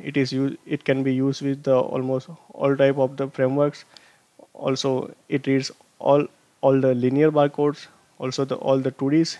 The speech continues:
and all the M I C R codes. Also reads from the image files such as bitmap, P N G, P D F, also the multi-page tif, tif image files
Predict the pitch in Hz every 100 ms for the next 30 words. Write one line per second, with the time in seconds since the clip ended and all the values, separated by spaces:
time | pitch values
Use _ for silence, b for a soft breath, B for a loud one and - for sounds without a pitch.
0 | - 139 131 131 - - 131 131 131 127
1 | 139 139 147 143 - 147 147 - b b
2 | b b b b b b _ _ - 151
3 | 175 180 156 156 - 143 143 135 127 139
4 | - _ - 143 147 - 151 147 135 135
5 | - 131 - 143 143 - _ _ 135 139
6 | 143 143 139 135 139 139 139 - _ _
7 | b b b b _ - 131 147 139 127
8 | 127 127 143 147 135 - 147 - - _
9 | _ _ 147 143 143 143 - 139 147 -